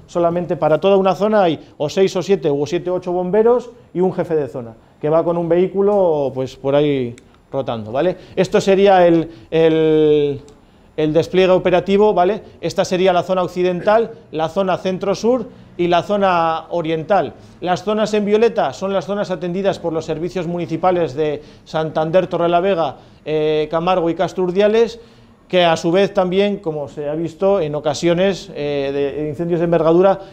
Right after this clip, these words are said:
era necesario que saliesen a apoyar por las dotaciones tan escasas que, que se contaba en el, en el uno uno dos, ¿no?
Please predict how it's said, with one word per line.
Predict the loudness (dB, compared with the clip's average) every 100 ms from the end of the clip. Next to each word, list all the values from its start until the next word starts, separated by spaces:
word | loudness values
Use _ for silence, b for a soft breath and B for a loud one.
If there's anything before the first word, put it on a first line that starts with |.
| 0
era | 4 4
necesario | 4 0 0 0 0 0
que |
saliesen | -2 0 0 0
a | -2
apoyar | -2 0 0 0
por | -4 -4
las | -4
dotaciones | -4 -6 -4 -6 -6 -2
tan | 0 0 -2
escasas | -6 -6 -6 -4 -8
que, | -4 -4 -2 -6 -8
que | -6 -6
se | -6
contaba | -8 -6 -2 0 0
en | 0
el, | -4 -6 -10 b b
en | -4 0
el | 2
uno | 2 0
uno | -2 -4
dos, | -6 -8 -12
¿no? | -16